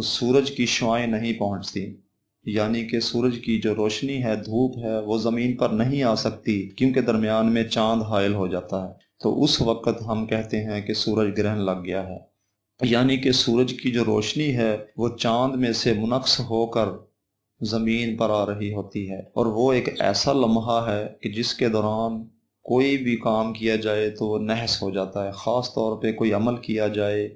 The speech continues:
या माँ के पेट में कोई बच्चा है तो वो,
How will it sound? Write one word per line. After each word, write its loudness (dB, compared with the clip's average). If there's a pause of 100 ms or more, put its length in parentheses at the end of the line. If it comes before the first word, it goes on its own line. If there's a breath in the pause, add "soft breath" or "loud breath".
(140)
या 2 (1040)
माँ 2
के 2
पेट 0
में 0
कोई 0
बच्चा 0
है -2 (400 soft breath)
तो 0
वो, -2